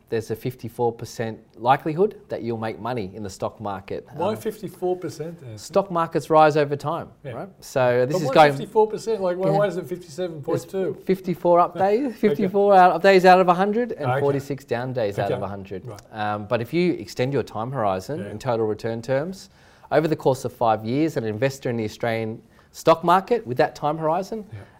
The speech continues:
Speaker 1: actually has always generated a positive return.
Speaker 2: Mm.
Speaker 1: Um, so it is time to dig deep. It is a much tougher environment.
Speaker 2: Yeah.
Speaker 1: That said, um, we think that the opportunities are far greater today than they were eighteen months ago in a rampant bull market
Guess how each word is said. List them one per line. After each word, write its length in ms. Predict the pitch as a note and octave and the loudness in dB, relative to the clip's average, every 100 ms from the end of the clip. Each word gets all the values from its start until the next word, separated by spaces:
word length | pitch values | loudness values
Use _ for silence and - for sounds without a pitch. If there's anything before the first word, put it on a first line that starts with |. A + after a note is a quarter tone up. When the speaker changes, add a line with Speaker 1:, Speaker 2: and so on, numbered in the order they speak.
| _ | _
Speaker 1:
actually 300 | C3 - C#3+ | -8 -6 -4
has 160 | C3 G#2+ | -4 -4
always 360 | C#3 C3 A#2+ | -4 -2 -2
generated 480 | A2 A2+ A#2 A2 G2+ | -4 -4 -2 -2 -4
a 60 | F#2+ | -8
positive 460 | - G2 G2 G2 | -10 -12 -12 -14
return. 420 | F#2+ - F2+ F2 - | -14 -14 -12 -14 -14
Speaker 2:
Mm. 500 | A2+ G#2 - _ - | -16 -16 -20 _ -6
Speaker 1:
Um, 240 | G#2 G#2 G#2 | -2 -2 -4
so 260 | - B2+ | 2 4
it 100 | B2 | 4
is 160 | C3+ C3+ | 2 -2
time 280 | - B2+ A#2+ | -2 -2 -2
to 100 | G2+ | -6
dig 320 | A#2 G2+ F#2+ | -6 -8 -6
deep. 320 | G#2 F#2 - - _ - | -6 -6 -10 -20 _ -4
It 140 | G#2+ | -2
is 220 | B2+ C3+ | 0 0
a 120 | C3+ F2 | -2 -4
much 340 | A2 C3 - | -4 -6 -6
tougher 400 | - A#2+ - A2+ | -4 -4 -2 -6
environment. 640 | G#2 F#2 F#2 G2 G#2 F2+ G2+ | -6 -4 -2 -2 -6 -10 -14
Speaker 2:
Yeah. 60 | F#2 _ _ _ | -20 _ _ _
Speaker 1:
That 200 | C3+ D3 | -2 -2
said, 480 | - C#3+ C#3+ B2 C#3 G#2 | -2 0 2 0 -6 -10
um, 460 | G#2+ G#2 G#2 G2+ | -8 -6 -8 -10
we 140 | A#2 C3+ | -4 -4
think 320 | B2+ A#2+ A2 | -4 -8 -6
that 140 | G#2+ | -8
the 100 | G#2 | -4
opportunities 600 | A2 G#2+ - A#2 A2 G#2+ | -6 -6 -10 -8 -6 -6
are 40 | G#2 | -10
far 320 | - A#2 A2 | -2 0 0
greater 420 | G#2 G#2+ A2+ - | -2 -4 -6 -8
today 580 | F#2+ F#2+ A#2 D3 E3 G#3 - - _ | -12 -4 2 4 4 0 -6 -20 _
than 120 | - A2+ | -6 0
they 120 | A#2 | 2
were 240 | A#2 A2+ A#2 | 2 2 0
eighteen 480 | C3+ C3 C3+ A#2 | -4 -4 -8 -6
months 280 | G#2 C3+ C#3+ | -4 -4 -4
ago 380 | B2 G#2+ A2+ D#3 | -4 -2 0 -2
in 120 | A#2+ A2 | -4 -4
a 100 | G2 | -2
rampant 480 | A2+ A#2+ B2+ G#2 | -2 -4 -6 -6
bull 180 | A2 A2+ | 0 0
market 580 | B2+ G#2 A2 - G3 - | 0 -6 -6 -4 -4 -6